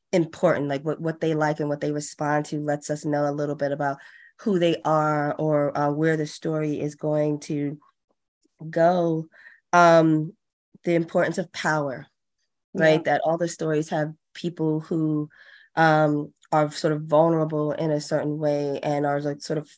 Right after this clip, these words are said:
Speaker 1: fighting to empower themselves. Right? This boy obviously is vulnerable in, in all the ways. He's with a stranger, someone who's larger than him. He's, he's physically restrained,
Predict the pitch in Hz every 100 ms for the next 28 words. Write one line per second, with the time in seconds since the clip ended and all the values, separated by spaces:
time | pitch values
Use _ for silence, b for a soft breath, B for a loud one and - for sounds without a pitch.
0 | - 151 151 165 151 147 156 147 147 147
1 | b b b _ _ 170 156 147 - -
2 | 156 156 151 143 143 - 156 147 139 -
3 | 143 143 143 143 143 151 156 151 156 147
4 | 143 147 147 147 151 143 143 B B B
5 | _ - 160 156 147 143 _ _ _ _
6 | _ _ _ - 160 165 170 165 151 151
7 | 151 - 156 147 139 _ - 156 - 160
8 | 165 160 151 147 143 175 151 151 147 -
9 | - 156 165 165 156 151 151 139 - 151
10 | 151 156 143 143 151 156 151 147 165 147
11 | 147 147 143 143 B B B - 160 147
12 | - 160 160 151 156 151 147 151 151 -
13 | - 151 160 151 147 -